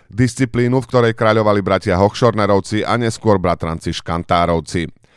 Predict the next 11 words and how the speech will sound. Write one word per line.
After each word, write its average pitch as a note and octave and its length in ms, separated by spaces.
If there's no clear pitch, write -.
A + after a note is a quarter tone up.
Konšpirácie C3 800
sa A#2 160
však A2+ 200
objavili A2+ 480
teraz A2 280
práve G#2+ 360
preto, G#2+ 360
že G#2 160
M A2+ 200
O G#2 120
V G2+ 120